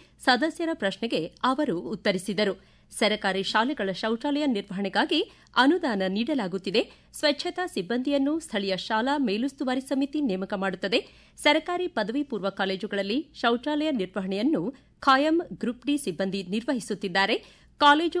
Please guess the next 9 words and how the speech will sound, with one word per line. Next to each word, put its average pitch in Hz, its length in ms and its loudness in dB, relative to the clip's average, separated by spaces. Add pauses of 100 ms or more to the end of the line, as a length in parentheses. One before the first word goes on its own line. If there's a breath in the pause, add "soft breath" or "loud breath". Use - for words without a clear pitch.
(100)
ಅಭಿವೃದ್ಧಿ 254 460 -2
ಸಮಿತಿ 196 440 -4 (360 soft breath)
ಗೌರವಧನ 285 680 0
ನೀಡಿ 196 300 0 (320 loud breath)
ಗ್ರೂಪ್ 285 320 -2
ಡಿ 320 140 0
ಸಿಬ್ಬಂದಿ 247 500 -2
ಸೇವೆ 190 320 -4
ಪಡೆಯಲು 202 420 0